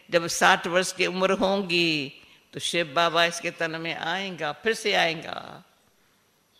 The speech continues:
फिर से हम होंगे। बाबा को कहा, "बाबा, ये फिर से जो शब्द है ना, कितना बारी ये ड्रामा चक्कर लगाता है?" बच्चे अनगिनत बार, अनादि है ना।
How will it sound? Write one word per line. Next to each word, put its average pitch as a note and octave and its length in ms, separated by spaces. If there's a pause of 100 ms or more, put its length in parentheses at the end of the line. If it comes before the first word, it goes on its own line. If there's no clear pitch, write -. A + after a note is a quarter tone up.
(460)
फिर G3+ 100
से G3+ 180
हम G3 140
होंगे। C#3+ 640 (760)
बाबा F3 280
को F#3 160
कहा, F#3+ 400
"बाबा, F#3+ 540 (340)
ये F3 80
फिर - 240
से G#3 220
जो G#3 160
शब्द D#3+ 360
है E3 200
ना, F3+ 260 (400)
कितना A3+ 420
बारी G3+ 260
ये E3+ 440 (500)
ड्रामा E3 640 (920)
चक्कर - 240
लगाता F#3 400
है?" D3+ 100 (400)
बच्चे F3+ 260
अनगिनत A3+ 560
बार, F3 440
अनादि E3+ 800
है D#3 80
ना। E3+ 500